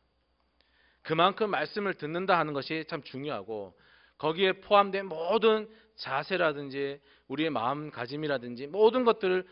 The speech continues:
모든 순종의 자세가 정말 중요한 것이에요. 예수꾼들이, 예수 믿는 사람들이 그러한 신앙의 토대와 기본이 되는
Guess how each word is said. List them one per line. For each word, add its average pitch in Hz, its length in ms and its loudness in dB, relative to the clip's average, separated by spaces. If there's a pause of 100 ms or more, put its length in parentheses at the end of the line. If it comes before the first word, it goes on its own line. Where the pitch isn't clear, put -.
(160)
모든 190 340 2
순종의 220 420 -2
자세가 123 580 -2 (300)
정말 151 260 -4
중요한 156 380 -4
것이에요. 85 300 -14 (880)
예수꾼들이, 147 880 0 (1040)
예수 156 180 -4
믿는 175 220 2
사람들이 143 720 0 (420)
그러한 160 300 2
신앙의 180 480 2
토대와 190 600 4 (220)
기본이 185 440 2
되는 175 440 0